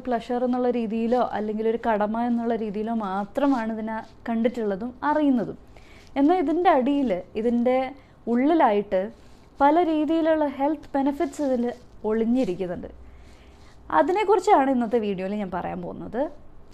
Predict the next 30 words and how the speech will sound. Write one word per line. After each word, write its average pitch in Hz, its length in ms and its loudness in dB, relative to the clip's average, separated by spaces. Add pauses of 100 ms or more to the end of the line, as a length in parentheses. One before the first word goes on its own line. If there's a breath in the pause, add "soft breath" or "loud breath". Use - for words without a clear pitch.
(760 soft breath)
ഇപ്പോൾ 403 180 4
ഒരു, 392 140 6 (360)
ആ, - 20 2 (800)
ഈ - 20 0 (120)
ഒരു 302 120 2 (240)
റിലേഷനിൽ 254 580 2 (100)
വരുന്നത് 220 360 -2
എന്തൊക്കെയാണെന്ന് 202 560 -4
വെച്ച് 185 160 -12
കഴിഞ്ഞാൽ, 180 260 -10 (220)
ഇങ്ങനെ 349 160 -4 (420 loud breath)
അവിടെ 302 180 2 (100)
ഡോപ്പമിൻ 285 640 4
വളരെയധികം 220 680 0 (200)
ഇൻക്രീസ് 247 500 -2
ആവും. - 160 -2 (380)
ഇപ്പോൾ - 200 -10
നമ്മൾ, 240 220 0 (440)
ആ, - 20 -2 (460)
ഹാപ്പി 220 260 -2
ഹോർമോൺസിനെ 269 520 0
പറ്റിയിട്ടൊക്കെ 254 460 0
മുൻപ് 226 340 -2
ഒരു 226 120 -6
വീഡിയോ 226 300 0
ചെയ്തിരുന്നു 208 400 -4
കുറേ 185 120 -8 (140)
മുൻപ്. 208 280 -4 (800 loud breath)
അപ്പോൾ 269 160 4
അതുപോലെ 311 380 4